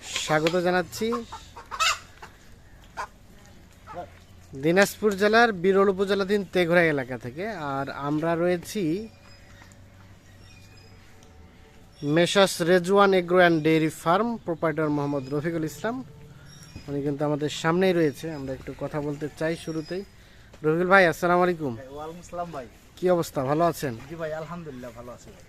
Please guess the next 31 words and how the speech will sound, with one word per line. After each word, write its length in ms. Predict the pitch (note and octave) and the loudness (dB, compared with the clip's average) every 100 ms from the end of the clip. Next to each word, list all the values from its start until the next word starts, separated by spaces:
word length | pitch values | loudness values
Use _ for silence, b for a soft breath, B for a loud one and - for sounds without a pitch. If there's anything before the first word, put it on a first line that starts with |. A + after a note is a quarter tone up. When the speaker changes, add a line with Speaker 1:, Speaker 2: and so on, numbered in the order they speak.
| - B2+ A#2 | -18 -12 -12
Speaker 1:
আচ্ছা, 200 | - A#2+ B2 | -10 -10 -6
আজকে 220 | D3+ - G3 | -6 -2 2
আবার 120 | G3 G3 | 2 4
কতগুলো 260 | G3+ G3+ G#3 G3+ | 2 4 4 4
গরু 120 | G3 | 4
নিয়ে 120 | G3+ G3 | 4 4
উপস্থিত 280 | F#3+ - G3+ F#3+ | 2 -4 0 0
হয়েছেন 260 | F3+ G3+ | 2 2
Speaker 2:
আজকে 80 | G3 | 4
Speaker 1:
ভাই? 120 | G3 A3 G#3+ - - - - E3+ | 4 2 -4 -14 -20 -20 -14 -14
Speaker 2:
এক 60 | F3 | -12
লটে 220 | G3+ G3 G#3+ | -14 -12 -14
আছে 120 | G#3 G#3 | -14 -12
ভাই 100 | G#3 G3 | -8 -8
আটটা, 340 | F3+ - G#3 G3+ G#3 G3+ | -8 -12 -10 -8 -8 -10
পৃথক 240 | F#3+ F#3+ F3 | -12 -10 -10
বাঞ্জে 240 | F3 F3+ E3+ | -10 -10 -10
আছে 120 | D#3+ E3+ | -10 -12
আপনার 180 | E3+ E3 - | -12 -16 -14
তিনটা। 280 | F3 C#3 - C#3+ D3+ | -14 -14 -10 -4 -4
Speaker 1:
এক 60 | - E3+ | -2 0
লটে 220 | F3 F3 F3+ | 0 2 2
রয়েছে 260 | F3+ - G#3+ F3 | 0 2 -2 2
আটটা? 340 | F#3+ - - C#3+ G#2 - | 0 0 2 2 2 -14
Speaker 2:
হ্যাঁ। 180 | D3 B2+ - - - - C#3+ | -16 -16 -16 -20 -20 -18 -6
Speaker 1:
আর 80 | D#3 E3 | -2 0
এক্সট্রা 260 | D#3+ - F#3+ | -2 0 4
ভাবে 160 | F#3 F#3 F#3+ | 4 4 2
রয়েছে 240 | F#3+ A#3+ A#3 - | 2 0 0 4
তিনটা? 300 | A#3+ G3+ D#3+ | 6 8 4
Speaker 2:
হ্যাঁ, 320 | - - - | 4 -10 -12